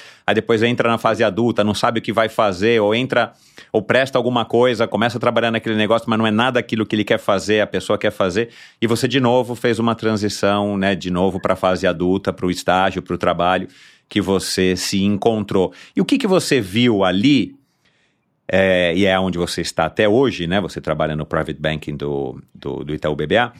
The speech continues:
O que que você viu que de fato correspondeu às suas expectativas, aos seus desejos, ao, ao que você buscava desde então,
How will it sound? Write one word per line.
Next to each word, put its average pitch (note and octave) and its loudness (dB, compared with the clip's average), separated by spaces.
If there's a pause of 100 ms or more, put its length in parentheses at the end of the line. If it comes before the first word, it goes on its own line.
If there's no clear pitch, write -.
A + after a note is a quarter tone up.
(360)
O D3 0
que A#3+ 2
que G#3+ -2
você D3 2
viu B2+ 2
que B2+ 0
de A2 -2
fato B2 0
correspondeu G#2 0
às F#2 0
suas F#2 -2
expectativas, F2+ -2
aos E2+ -2
seus E2+ -6
desejos, E2 -2
ao, D#2 -2
ao F2 2
que F#2+ -6
você F#2 -2
buscava F#2 0
desde F2 -2
então, E2+ -2